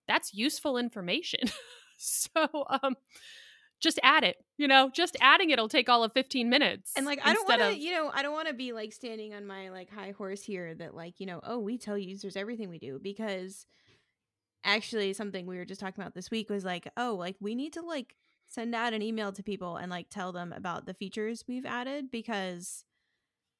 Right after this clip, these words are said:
Speaker 2: we basically stopped sending product updates email. Then also, like, MailChimp shut down their pay-as-you-go at one point.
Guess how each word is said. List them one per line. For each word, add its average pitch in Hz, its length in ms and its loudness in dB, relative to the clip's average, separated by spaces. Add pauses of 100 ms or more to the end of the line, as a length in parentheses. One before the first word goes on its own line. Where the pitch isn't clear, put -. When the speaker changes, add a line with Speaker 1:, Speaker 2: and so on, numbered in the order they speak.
(240)
Speaker 2:
we 226 580 -2 (800)
basically 277 480 -2
stopped - 380 -4
sending 220 440 -6
product 190 640 -8
updates - 800 -10 (240)
email. 339 560 -6 (1040)
Then 220 200 2
also, 220 380 0
like, 202 200 -2
MailChimp 226 580 -6
shut - 360 -6
down 196 360 -6
their 202 140 -8
pay-as-you-go 196 880 -6
at - 80 -10
one 262 220 -6
point. 294 640 -10